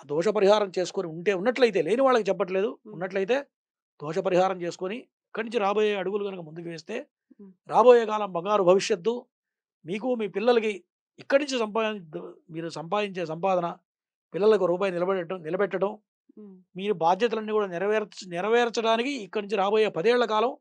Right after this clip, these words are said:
Speaker 1: ఉపయోగపడుతుంది. ప్రధానమైన సూచన ఏంటయ్యా అంటే ప్రధానంగా జన్మ జాతకం చూపించుకోవాలి.
Speaker 2: ఉమ్.
Speaker 1: చూపించుకొని అడుగులేస్తే ఈ పది సంవత్సరాల కాలం బంగారు భవిష్యత్తు ఉండబోతుంది వృశ్చిక రాశి వాళ్ళకి, దాంట్లో అనుమానం లేదు.
Speaker 2: ఉమ్.
Speaker 1: ఇది చాలా పెద్ద సంతోషకరమైన వార్త వృశ్చిక రాశి వాళ్ళకి.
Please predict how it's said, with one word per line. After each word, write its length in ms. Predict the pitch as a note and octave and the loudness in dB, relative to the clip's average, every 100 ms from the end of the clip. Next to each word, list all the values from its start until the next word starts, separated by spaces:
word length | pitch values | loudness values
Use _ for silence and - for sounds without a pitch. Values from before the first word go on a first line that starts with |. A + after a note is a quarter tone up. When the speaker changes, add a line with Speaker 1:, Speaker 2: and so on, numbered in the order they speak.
| _ _ _ _ | _ _ _ _
Speaker 1:
ఉపయోగపడుతుంది. 640 | D#3+ A3 G#3+ F#3+ F#3 F#3+ G#3+ | 2 6 6 4 -2 -8 -10
ప్రధానమైన 480 | - F3 A3+ A#3 G3 | -4 2 2 2 -4
సూచన 240 | F#3 G3+ | -6 -6
ఏంటయ్యా 260 | G3+ G3 F#3+ | -4 -4 -4
అంటే 180 | F#3 C#4+ - - _ _ _ _ _ | -4 -8 -8 -20 _ _ _ _ _
ప్రధానంగా 460 | D#3+ G3+ C4+ C#4+ C4+ | 6 10 10 8 0
జన్మ 260 | F#3+ F#3 B3+ | 0 -2 0
జాతకం 320 | A#3+ A#3 A#3+ | 2 2 0
చూపించుకోవాలి. 760 | F#3+ F#3+ F#3 F3 E3+ D3+ D3 E3 G#3 - | -6 -10 -10 -4 0 0 0 -2 -4 -12
Speaker 2:
ఉమ్. 260 | G#3 G3+ F3 _ _ | -20 -18 -20 _ _
Speaker 1:
చూపించుకొని 440 | G3+ C4 A#3 A#3+ | -8 -8 -6 -2
అడుగులేస్తే 420 | F#3+ G#3 G3 F3+ | -2 0 -2 -2
ఈ 80 | C4+ | -10
పది 220 | G3+ F3 G#3 | -6 -6 -2
సంవత్సరాల 540 | A3+ G#3 A3+ G3+ G3+ | -2 -2 -2 0 0
కాలం 280 | G3 G3 C4 - _ _ _ - | 0 -2 -2 -4 _ _ _ -6
బంగారు 300 | E3+ G#3+ A#3 | 4 6 8
భవిష్యత్తు 400 | F3 G3 A3 F#3+ | 6 4 -2 -4
ఉండబోతుంది 500 | F#3+ F#3 F3+ F#3 A#3 D4+ _ _ _ _ | -4 -4 -6 -6 -8 -10 _ _ _ _
వృశ్చిక 260 | E3+ F3+ A3 | -10 -4 0
రాశి 240 | F3 D3 | 0 0
వాళ్ళకి, 200 | C3+ A#2 | -4 -10
దాంట్లో 200 | B2+ E3 E3 | -10 -8 -6
అనుమానం 300 | F3+ G#3+ G#3 | 0 0 2
లేదు. 200 | G#3 C#4+ - | -2 -2 -10
Speaker 2:
ఉమ్. 160 | - G3 G3 - | -20 -20 -20 -12
Speaker 1:
ఇది 120 | G#3+ B3 | -10 -4
చాలా 240 | F#3+ A3 | 2 2
పెద్ద 260 | A3 F#3 B3 D4 - | 2 2 2 2 -2
సంతోషకరమైన 720 | E3 F3+ C4+ A#3+ A#3 G#3+ G3+ | -8 4 6 6 4 0 0
వార్త 260 | F#3 F#3 | 0 0
వృశ్చిక 340 | C4 G#3 - F3 | -4 -4 -6 -8
రాశి 200 | C3+ - | -8 -10
వాళ్ళకి. 260 | G#2+ - | -18 -18